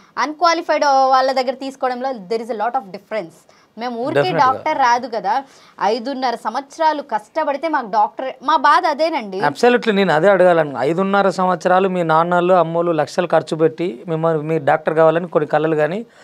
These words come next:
Speaker 2: "మ్, నా కూతురు ఎక్కడో డాక్టర్గా పెద్ద, ఆ,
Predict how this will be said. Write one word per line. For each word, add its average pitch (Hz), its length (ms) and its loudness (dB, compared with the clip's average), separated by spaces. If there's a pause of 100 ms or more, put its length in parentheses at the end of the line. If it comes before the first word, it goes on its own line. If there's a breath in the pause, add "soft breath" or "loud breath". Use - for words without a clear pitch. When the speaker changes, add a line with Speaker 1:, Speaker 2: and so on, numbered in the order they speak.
(280 soft breath)
Speaker 2:
"మ్, 156 240 -6
నా 165 120 4
కూతురు 175 320 2
ఎక్కడో 180 200 4
డాక్టర్గా 165 440 2
పెద్ద, 160 260 0 (680)
ఆ, 123 380 -4